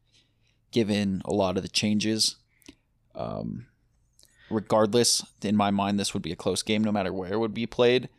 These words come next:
I'm gonna give it to the Chargers.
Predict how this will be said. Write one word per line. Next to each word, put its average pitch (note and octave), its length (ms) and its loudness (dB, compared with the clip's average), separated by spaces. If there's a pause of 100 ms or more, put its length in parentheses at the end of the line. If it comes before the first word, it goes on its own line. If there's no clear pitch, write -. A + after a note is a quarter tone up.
(920)
I'm G#2+ 80 2
gonna G#2 140 2
give G#2 120 -2
it G#2+ 100 -4
to F#2+ 100 -6
the D2 40 -6
Chargers. G#2+ 640 -2